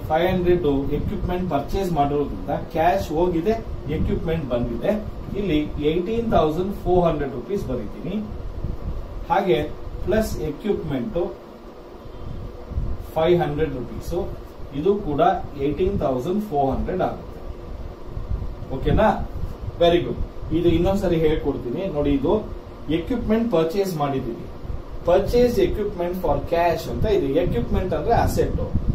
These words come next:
ಅಸೆಟ್ ಬರ್ತಾ ಇದೆ, ಕ್ಯಾಶ್ ಹೋಗ್ತಾ ಇದೆ. So ಇಲ್ಲಿ ಏಯ್ಟೀನ್ ತೌಸಂಡ್ ಫೋರ್ ಹಂಡ್ರೆಡ್ ಕ್ಯಾಪಿಟಲ್ ಆಯ್ತು. ಹಾಗೆ ನೆಕ್ಸ್ಟ್ ಜರ್ನಲ್ ಎಂಟ್ರಿನಲ್ಲಿ ಆರ್ನೂರು ರೂಪಾಯಿ ಕ್ರೆಡಿಟರ್ಸ್ ಕೊಟ್ಟಿದ್ದೀವಿ. ಕ್ರೆಡಿಟರ್ಸ್ ಆರ್ನೂರು ರೂಪಾಯಿ ಕಡಿಮೆ ಆಗುತ್ತೆ, ಕ್ಯಾಶ್ ಕೂಡ ಆರ್ನೂರು ರೂಪಾಯಿ ಕಡಿಮೆ ಆಗುತ್ತೆ.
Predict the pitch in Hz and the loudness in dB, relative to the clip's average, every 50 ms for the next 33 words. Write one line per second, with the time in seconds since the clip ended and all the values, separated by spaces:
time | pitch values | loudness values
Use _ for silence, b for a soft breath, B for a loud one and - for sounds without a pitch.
0 | - - 151 160 - - 220 220 208 - 165 175 180 180 190 226 220 220 214 233 | 2 2 2 2 2 4 4 4 4 4 4 4 4 4 4 2 2 2 4 4
1 | 247 247 - - 185 165 165 165 165 - 139 127 131 139 135 - - - - - | 2 2 0 0 0 0 2 0 0 -2 -2 0 0 0 0 -2 -4 -4 -4 -4
2 | - - 190 202 - - - - - - - - 214 208 202 214 - - 175 - | -2 -2 -2 -2 -2 -4 -6 -8 -8 -8 -6 -4 -2 0 2 2 4 6 6 4
3 | 170 - - 170 175 180 180 226 226 220 214 208 175 165 165 165 190 196 202 - | 4 2 2 4 6 6 6 4 2 0 0 2 4 2 2 2 0 -2 0 2
4 | 156 165 156 151 143 139 160 196 - - - - - - - - - 185 214 208 | 4 4 4 4 2 2 0 0 0 0 0 0 0 0 0 -2 0 2 4 6
5 | - - - - - - - - - - - - - - - - - - - - | 6 4 4 0 -6 -8 -8 -10 -8 -8 -8 -8 -8 -10 -10 -8 -6 -4 -2 0
6 | 185 208 233 226 214 180 160 - - - - - - - 135 190 220 214 - - | 2 2 4 4 4 4 4 4 0 -4 -6 -8 -6 -4 0 0 0 0 0 -2
7 | - 214 226 220 214 214 208 185 170 - 160 147 135 - - - - 156 147 - | 0 4 4 4 4 4 2 2 0 0 -2 -2 -2 -2 0 2 2 2 2 -2
8 | - - - - - - - 196 233 240 247 254 240 220 208 208 220 240 233 233 | -6 -10 -12 -6 -2 2 4 6 6 6 6 4 4 4 4 2 2 2 2 4
9 | - 165 156 175 208 208 214 214 208 208 - 233 - - 151 - - - - - | 2 2 2 4 2 4 4 4 4 4 2 -2 -2 -2 -2 -2 -2 -2 -2 -2
10 | - - 170 208 214 - - 160 170 196 220 233 - 220 220 226 214 208 - 156 | -2 0 0 0 0 0 0 2 2 2 2 2 2 2 2 2 2 2 0 2
11 | 165 175 175 175 170 160 - - 175 151 - - 143 156 170 196 202 196 196 190 | 2 2 2 0 0 -2 0 0 0 0 0 0 0 0 0 2 2 2 0 0
12 | 190 185 - 233 233 - - - - 170 - 202 - - 226 - 175 175 175 180 | -2 -2 -2 -2 -2 -2 -2 0 0 0 2 2 0 0 0 -2 0 2 4 4
13 | 160 151 151 147 147 139 127 - 170 165 - - 143 131 143 160 180 180 175 165 | 4 4 2 0 -2 -4 -4 -4 -4 -4 -2 -2 -2 0 2 2 2 2 2 0
14 | 170 175 175 220 233 240 233 - | 0 -2 -2 0 -2 -2 -2 -4